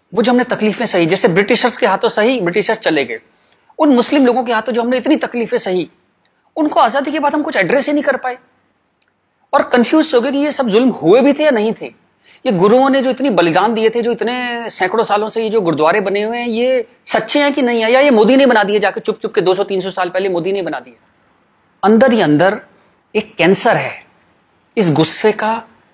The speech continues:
एक कैंसर है जो इस देश को खाए जा रहा था कई सौ साल से।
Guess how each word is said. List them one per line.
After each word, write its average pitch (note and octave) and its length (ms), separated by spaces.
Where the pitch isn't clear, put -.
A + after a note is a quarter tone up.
एक A3+ 240
कैंसर A3+ 400
है G3+ 120
जो G#3+ 100
इस G#3 80
देश F3 240
को A#3+ 120
खाए - 340
जा F3 140
रहा C3+ 100
था - 340
कई C4+ 140
सौ A3 140
साल D3 260
से। C3 200